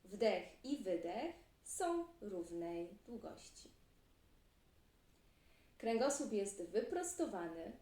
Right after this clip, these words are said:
podbródek delikatnie obniżony. Koncentrujesz się na czubku nosa, licząc do czterech na wdechu i do czterech na wydechu.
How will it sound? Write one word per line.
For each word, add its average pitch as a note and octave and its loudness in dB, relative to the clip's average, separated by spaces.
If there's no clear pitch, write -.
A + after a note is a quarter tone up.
podbródek G#3 0
delikatnie F#3+ -2
obniżony. A#3 -2
Koncentrujesz G#3+ -2
się G3 -8
na E3+ -8
czubku E4+ 0
nosa, - -6
licząc G3 -8
do D4 2
czterech F#3 -4
na E3 -14
wdechu F#3 -6
i C#4+ -2
do C#4 4
czterech E3 -4
na C#4+ -4
wydechu. - -10